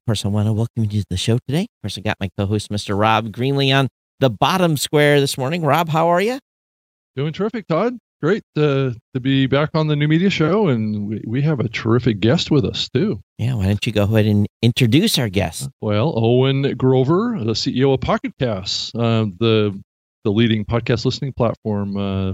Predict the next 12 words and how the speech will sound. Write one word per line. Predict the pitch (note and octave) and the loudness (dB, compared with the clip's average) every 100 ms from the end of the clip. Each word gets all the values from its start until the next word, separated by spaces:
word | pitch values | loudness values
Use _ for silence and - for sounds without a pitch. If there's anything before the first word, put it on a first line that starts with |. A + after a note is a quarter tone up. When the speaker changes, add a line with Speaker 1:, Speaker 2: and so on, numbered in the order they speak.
| F#2+ _ _ _ _ - | -6 _ _ _ _ 2
Speaker 2:
to, | G2+ G2+ G2 - | 2 2 -2 -2
to | G#2+ | 2
listen | G#2+ - A#2+ | 2 2 -2
to | A2+ | 0
podcasts, | E3+ - A2+ - | -2 0 0 0
been | A2+ | 0
around | G#2+ G#2+ G#2 | 2 2 0
for | - G#2+ | 0 0
many, | G2+ G#2+ A2 | 2 2 2
many | A2 | 2
years, | G#2+ A2+ E3+ B3 - | 2 2 2 -2 -4
and, | F#2+ F#2+ | -4 -6